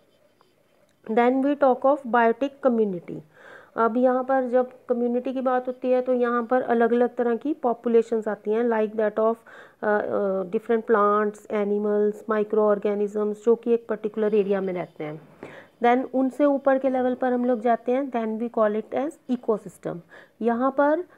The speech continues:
अ, इकोसिस्टम क्या है? Eco word is related to environment and system, जो अपने आप में एक कंप्लीट सिस्टम हो, like, अ, एक ऐसा यूनिट एनवायरनमेंट का, ऐसा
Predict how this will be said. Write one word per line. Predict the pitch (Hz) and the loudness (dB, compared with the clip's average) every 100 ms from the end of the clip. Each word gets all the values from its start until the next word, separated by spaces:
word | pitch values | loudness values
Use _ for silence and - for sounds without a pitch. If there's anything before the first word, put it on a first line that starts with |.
| _ _ | _ _
अ, | 202 202 202 | -2 -2 -2
इकोसिस्टम | 254 - 330 320 294 269 233 | -4 0 0 0 -4 -4 -4
क्या | 220 190 | -4 -4
है? | 180 190 - | -4 -6 -4
Eco | 247 254 294 302 311 - _ 233 | -6 0 2 2 0 -10 _ -2
word | 247 233 | 0 0
is | 269 269 - | -2 -6 -4
related | 247 247 247 - | 0 0 -2 -6
to | 285 254 | -4 -4
environment | 226 196 190 240 349 - - _ | -4 -4 -6 -6 -8 -12 -20 _
and | 220 220 - | -10 -10 -10
system, | 247 _ 330 453 _ _ _ | -14 _ -6 -6 _ _ _
जो | 247 262 | -2 -2
अपने | 247 - 247 | -2 -4 -4
आप | 240 240 | -4 -6
में | 254 | -8
एक | 269 277 | -8 -6
कंप्लीट | 277 269 262 269 269 | -8 -6 -6 -6 -8
सिस्टम | - 233 196 180 | -14 -12 -10 -10
हो, | 175 - - - - | -10 -14 -20 -16 -2
like, | 220 233 262 - - _ - | 0 2 0 -8 -20 _ -4
अ, | 208 202 | -2 0
एक | 247 254 - | -2 -4 -6
ऐसा | 240 240 277 | -6 -4 -4
यूनिट | 262 240 233 233 | -2 -4 -4 -4
एनवायरनमेंट | 233 220 202 202 208 | -4 -4 -6 -6 -6
का, | - - - | -6 -4 -4
ऐसा | 226 262 | -4 -4